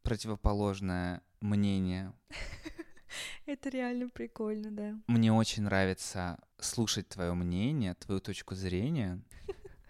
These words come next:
Speaker 2: Да, спасибо. <laughs>
Speaker 1: Действительно, я прям получаю удовольствие от того, что просто наблюдаю, как ты ф-, формулируешь мысль, как ты рассуждаешь, какие доводы ты, а, приводишь.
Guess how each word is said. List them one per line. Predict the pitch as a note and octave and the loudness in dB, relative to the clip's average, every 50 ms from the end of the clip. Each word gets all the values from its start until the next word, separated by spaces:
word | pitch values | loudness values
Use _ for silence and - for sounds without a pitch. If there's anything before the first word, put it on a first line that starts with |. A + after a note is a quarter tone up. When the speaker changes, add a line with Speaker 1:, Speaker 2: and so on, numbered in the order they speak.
| - - - - - - - - - - - - - | -18 -18 -18 -16 -18 -18 -20 -20 -20 -20 -20 -16 -12
Speaker 2:
Да, | D4 D4+ D#4+ D4 C4+ C4+ | -10 -6 -4 -2 -2 -2
спасибо. | - - F4+ - - C#4+ C#4 G4+ - - - E4+ - | -4 -4 -4 -2 -2 0 -2 -2 -2 -4 -6 -8 2
<laughs> | - F4+ F#4 - G4+ - - A4+ - - A4+ - - - - - | 2 4 6 8 6 8 6 4 4 4 0 -2 -2 -10 -8 -4
Speaker 1:
Действительно, | - A2 - - A2 - - G2 | -2 -2 0 0 -2 0 2 4
я | G2 G#2 G2+ | 6 6 6
прям | - G#2 G#2 G2+ F#2+ - - - | 6 4 0 0 0 -4 -10 -10
получаю | _ A2+ G#2 G2+ - - A2+ G#2 | _ -4 -2 -2 0 2 2 2
удовольствие | G2+ G2 G2+ F#2+ B2 F#3 F#3+ - - - G2+ | 2 2 0 2 2 0 -2 -2 -2 -4 -4
от | - - | -2 -2
того, | G2 F2+ G#2+ C3 | -4 -2 -2 -2
что | - - - G2 | -4 -4 -6 -8
просто | - - - G2+ C3+ C#3 - - G#2 | -8 -4 -2 -2 -2 -2 -4 -6 -6
наблюдаю, | F#2+ F2+ F2 - - F#2+ F#2 G2 F#2+ F2+ E2+ E2 D#2+ | -6 -6 -6 -6 -8 -8 -4 -2 -2 -2 -2 -4 -6
как | - - - - | -12 -16 -18 -20
ты | - - F#2 F#2 F#2+ F2+ - - - - - - - | -14 -10 -8 -8 -8 -8 -10 -16 -20 -20 -20 -20 -20
ф-, | - - - - - G2+ F#2+ | -20 -20 -20 -16 -16 -16 -12
формулируешь | - G2 F#2 F2+ F2+ F2+ G2 A#2+ C#3 C#3 B2 A2 G2+ - - - | -10 -6 -4 -4 -4 -2 -2 -2 -2 -2 -2 -4 -4 -6 -8 -8
мысль, | F#2+ F#2 G2 G2+ G2+ G2+ G2+ G2+ - - - G#2+ G2+ G2 G2 - - - - _ | -4 -2 0 2 2 2 0 0 -2 -2 -2 -2 -4 -4 -6 -10 -16 -20 -16 _
как | - - - | -14 -12 -6
ты | - - G#2 | -2 0 0
рассуждаешь, | A2+ A2+ - - A#2 A2+ G#2+ G#2 G2+ F#2+ F#2+ F2 F2+ F2+ F#2 F#2+ G2+ G2+ - | 2 0 0 0 0 0 0 -2 -2 2 4 4 6 6 4 4 2 0 -4
какие | - - G2 - - - G#2+ G#2+ G#2 | -6 -10 -12 -10 -4 -2 2 2 2
доводы | F#2+ F2+ F#2 F2 F2 F2+ F2+ F#2 F#2 F2 F2+ F#2 | 0 0 0 2 4 4 4 4 4 2 2 0
ты, | - - G2 F#2 F2+ F2 - - - - - - | -2 -2 -2 -2 -2 -2 -4 -8 -16 -20 -16 -8
а, | - F2 | -8 -4
приводишь. | - - - G#2+ F#2 F2 F#2 F#2 F2+ F2+ F#2 F2 F2 F2 F2 - - - | 0 2 2 2 2 0 0 0 2 4 4 4 2 0 -2 -4 -8 -10